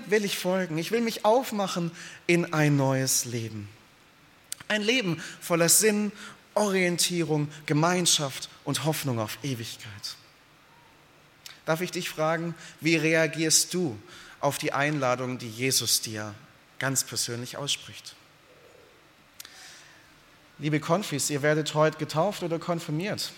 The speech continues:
Es ist eine Entscheidung, die ihr trefft, auf die Einladung, die Jesus euch ausspricht. Wollt ihr sie annehmen?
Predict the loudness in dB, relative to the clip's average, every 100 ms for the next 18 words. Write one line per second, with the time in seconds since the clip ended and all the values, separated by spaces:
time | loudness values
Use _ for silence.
0 | -18 -20 -20 -20 -20 -20 -20 -20 -20 -20
1 | -20 -20 -20 -12 -4 -2 0 0 2 4
2 | 4 4 0 0 -2 -2 -6 -6 -2 -2
3 | 0 0 2 4 2 2 -2 -4 -4 -2
4 | -2 -4 -4 -4 -4 -4 -6 -10 -14 -14
5 | -2 0 0 -2 -4 -4 -8 -8 -10 -12